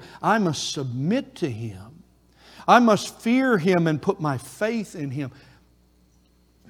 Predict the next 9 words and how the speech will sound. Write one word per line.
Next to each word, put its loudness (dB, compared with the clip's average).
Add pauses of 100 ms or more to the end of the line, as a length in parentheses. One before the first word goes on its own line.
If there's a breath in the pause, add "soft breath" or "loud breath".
(200)
You 4
either 4
leave 2
here -2
today 0
trusting -2
in -4
your -4
own -4